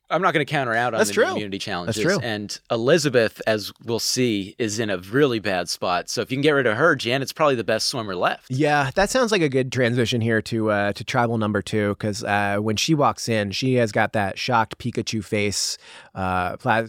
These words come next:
Speaker 2: she
Speaker 1: We, we
Speaker 2: can't
Speaker 1: see that a lot
Speaker 2: Yeah, she
Speaker 1: this
Speaker 2: can't.
Speaker 1: episode.
Speaker 2: Yeah, Aaron's gone, and she can't believe it. That's, that's a, that's a rough exit for Aaron, by the way. He starts walking out. It's like, "Jeff's nah,
Speaker 1: No,
Speaker 2: nah, the other door,
Speaker 1: turn on, turn
Speaker 2: other
Speaker 1: on
Speaker 2: door."
Speaker 1: around.
Speaker 2: No,
Speaker 1: And
Speaker 2: you're going
Speaker 1: Lauren's
Speaker 2: to
Speaker 1: just like, "Oh,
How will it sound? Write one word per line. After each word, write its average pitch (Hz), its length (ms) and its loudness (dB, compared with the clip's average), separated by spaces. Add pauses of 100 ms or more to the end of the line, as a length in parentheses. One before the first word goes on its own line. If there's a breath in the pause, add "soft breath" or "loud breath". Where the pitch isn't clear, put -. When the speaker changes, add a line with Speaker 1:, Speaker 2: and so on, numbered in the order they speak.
Speaker 2:
she - 160 -4
Speaker 1:
We, - 20 0
we - 40 0
Speaker 2:
can't - 200 0
Speaker 1:
see 196 120 0
that 160 140 0
a 123 60 -2
lot 120 340 0
Speaker 2:
Yeah, 127 220 2
she 139 160 -2
Speaker 1:
this - 60 -2
Speaker 2:
can't. 170 160 2
Speaker 1:
episode. 147 200 -2
Speaker 2:
Yeah, 117 180 2
Aaron's 143 360 2
gone, 120 600 2
and 107 440 0
she 113 120 -6
can't 123 240 0
believe 104 300 -2
it. 98 140 -4
That's, 107 380 -2
that's 117 260 0
a, 104 300 0 (240 loud breath)
that's - 160 2
a 190 60 2
rough 175 200 2
exit 131 320 0
for 107 180 -4
Aaron, 107 280 2
by 95 140 2
the 98 100 -4
way. 95 180 -2
He 123 60 2
starts 156 340 -2
walking 139 300 2
out. 113 140 4
It's 110 80 -2
like, 110 120 2
"Jeff's 113 220 0
nah, 104 260 2
Speaker 1:
No, 101 140 2
Speaker 2:
nah, 147 100 2
the 160 120 2
other 175 140 2
door, 143 160 0
Speaker 1:
turn 143 100 2
on, 151 260 0 (140)
turn 147 160 2
Speaker 2:
other - 20 2
Speaker 1:
on 156 60 2
Speaker 2:
door." 143 140 4
Speaker 1:
around. 117 240 -2
Speaker 2:
No, 151 100 2
Speaker 1:
And 151 100 4
Speaker 2:
you're 143 100 0
going 160 120 2
Speaker 1:
Lauren's 151 140 2
Speaker 2:
to 135 40 0
Speaker 1:
just 131 120 -6
like, 110 200 -2
"Oh, 95 160 -6